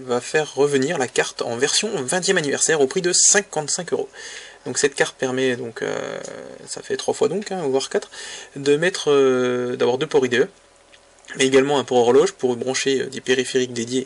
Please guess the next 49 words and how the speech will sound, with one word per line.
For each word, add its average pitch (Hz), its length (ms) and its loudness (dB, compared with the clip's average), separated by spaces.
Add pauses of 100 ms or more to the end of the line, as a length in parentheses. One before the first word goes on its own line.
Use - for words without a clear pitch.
(120)
à 139 80 -6
ce - 60 -2
fameux 117 200 -4
port 110 160 -6
horloge. 123 340 2 (580)
Moi 123 60 -6
je - 60 -10
pense - 220 -6
notamment 117 300 -2
à - 20 -6
une 110 80 -12
Subway, 127 300 -2
mais - 100 -12
il - 60 -10
y - 20 -6
a - 40 -8
d'autres - 300 -8
choses, 185 240 -2
hein. 156 100 -8
Subway 123 280 0
c'est 127 120 0
une 120 60 -12
petite - 220 -16
carte - 260 -10
U 117 40 -2
S 110 80 -8
B. 123 80 -12 (760)
Euh, 113 200 -4
de 135 80 4
plus, 190 260 -2
le 131 80 -2
port 135 220 4
I 135 60 6
D 135 100 6
E 170 80 4
peut 123 160 0
désormais 143 320 2
supporter, 147 580 -2 (200)
dixit, 123 520 -6
euh, - 100 -8 (100)
son - 200 -10 (1160)
designer, 143 640 -2
hein, 143 160 -6
Jens 131 420 0
Schoenfeld, 196 480 -4 (460)
l'alimentation 156 600 2
d'un 123 100 2
module 117 300 -4
dom. 185 240 2